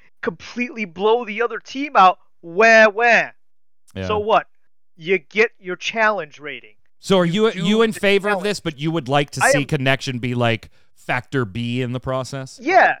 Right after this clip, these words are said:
Speaker 1: yeah, connection should be up there,
Speaker 2: It doesn't
Speaker 1: but
Speaker 2: have to
Speaker 1: skill
Speaker 2: be
Speaker 1: should
Speaker 2: one
Speaker 1: be
Speaker 2: or
Speaker 1: as
Speaker 2: the
Speaker 1: well,
Speaker 2: other
Speaker 1: yeah.
Speaker 2: to you.
Speaker 1: Yeah,
Speaker 2: No.
Speaker 1: it's not one or the other. It's, it's gotta be a combination of both. And I mean, granted, granted, back in the day,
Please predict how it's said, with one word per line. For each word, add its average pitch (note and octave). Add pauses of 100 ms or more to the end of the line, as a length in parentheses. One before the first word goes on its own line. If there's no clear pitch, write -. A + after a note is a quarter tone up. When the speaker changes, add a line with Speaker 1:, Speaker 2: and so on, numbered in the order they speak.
Speaker 1:
yeah, C4
connection D4
should A#3
be G#3+
up -
there, E3
Speaker 2:
It D#3
doesn't E3+
Speaker 1:
but C#3+
Speaker 2:
have C#3+
to C#3+
Speaker 1:
skill C3
Speaker 2:
be B2
Speaker 1:
should C3+
Speaker 2:
one C3+
Speaker 1:
be C3
Speaker 2:
or -
Speaker 1:
as A#2+
Speaker 2:
the A#2+
Speaker 1:
well, A#2+
Speaker 2:
other G2+
Speaker 1:
yeah. E2+
Speaker 2:
to A2+
you. E2
Speaker 1:
Yeah, A3+
Speaker 2:
No. E3
Speaker 1:
it's -
not A3+
one G#3+
or G#3+
the E3+
other. E3+
It's, E3+
it's -
gotta F3
be F#3
a F3+
combination D#3+
of F3
both. G#3 (480)
And G#3+
I A3+
mean, G#3
granted, G#3 (140)
granted, F3+
back E3
in G3+
the G#3
day, E3